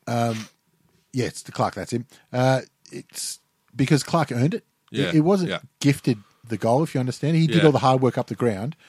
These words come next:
Speaker 1: and it's, uh, Tommy Hawkins really got the Joe the Goose and went, "Mate, uh, you, you've earned this. Come
Speaker 2: Yeah.
Speaker 1: and have it."
Speaker 2: Yeah.
Speaker 1: Um,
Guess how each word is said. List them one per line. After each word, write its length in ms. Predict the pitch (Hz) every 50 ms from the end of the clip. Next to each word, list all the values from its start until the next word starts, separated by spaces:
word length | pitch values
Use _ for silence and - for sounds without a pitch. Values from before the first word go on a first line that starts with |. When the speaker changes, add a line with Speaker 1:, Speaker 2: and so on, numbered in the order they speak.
| - - - _ _
Speaker 1:
and 380 | 120 117 117 110 104 104 - _ _ _ _ _ _ _
it's, 460 | 120 120 117 - - - - - - 127
uh, 320 | 110 104 104 104 104 107 104
Tommy 180 | - 160 139
Hawkins 320 | 123 123 123 - 110 104 -
really 140 | 120 117 110
got 140 | 110 120 107
the 80 | 107
Joe 140 | 101 113 110
the 80 | 101 98
Goose 240 | 107 104 104 -
and 60 | - 98
went, 120 | 98 92 - _ _ _
"Mate, 200 | - 123 113 104 98 - _ _ _ _ _ -
uh, 140 | 110 104 110 104 160 - _ _ _ _ - - - _ _
you, 200 | 135 139 139 139
you've 220 | - 147 143 117 113
earned 140 | 107 98
this. 180 | 87 101 101 -
Come 160 | - - 104
Speaker 2:
Yeah. 20 | 95
Speaker 1:
and 100 | 101 95
have 120 | 90 82
it." 80 | 80 _ _ _ _ - - 110
Speaker 2:
Yeah. 160 | 120 107 92 - _
Speaker 1:
Um, 360 | - 110 107 110 110 110 107